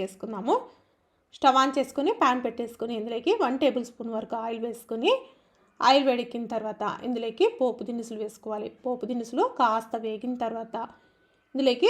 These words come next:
రెండు ఎండుమిర్చి కూడా తుంపి వేసుకుందాం. చూడండి, ఎండుమిర్చి కూడా వేగిపోయింది కదా. ఇప్పుడు ఇందులోకి ఒక రెమ్మ కరివేపాకు కూడా వేసుకొని వేయించుకోవాలి.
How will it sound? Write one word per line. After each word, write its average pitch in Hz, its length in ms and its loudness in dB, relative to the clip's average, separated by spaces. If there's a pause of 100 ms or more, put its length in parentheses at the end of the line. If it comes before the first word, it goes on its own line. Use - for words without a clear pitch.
రెండు 262 240 2
ఎండుమిర్చి 277 480 0
కూడా 240 220 0
తుంపి 240 300 -2
వేసుకుందాం. 202 440 -8 (1040)
చూడండి, 262 320 2 (140)
ఎండుమిర్చి 277 480 0
కూడా 220 180 0 (240)
వేగిపోయింది 240 580 -2
కదా. 220 160 0 (260)
ఇప్పుడు 339 260 4
ఇందులోకి 226 420 0 (640)
ఒక 285 80 2 (100)
రెమ్మ 262 220 0
కరివేపాకు 226 500 -2
కూడా 233 200 -2
వేసుకొని 226 440 -2 (840)
వేయించుకోవాలి. 202 800 -2